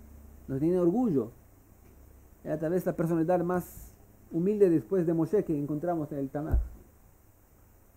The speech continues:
Pero lu-, cuando luchaba, como un rojo. Luchaba como un, como un Esaf,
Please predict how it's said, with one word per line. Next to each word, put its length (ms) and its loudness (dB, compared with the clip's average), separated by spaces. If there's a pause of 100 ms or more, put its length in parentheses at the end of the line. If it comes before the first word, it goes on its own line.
(460)
Pero 180 -4
lu-, 200 -2
cuando 260 4
luchaba, 680 6 (720)
como 180 2
un 100 4
rojo. 320 0 (540)
Luchaba 300 -4
como 240 -4
un, 320 -6
como 180 0
un 100 4
Esaf, 380 0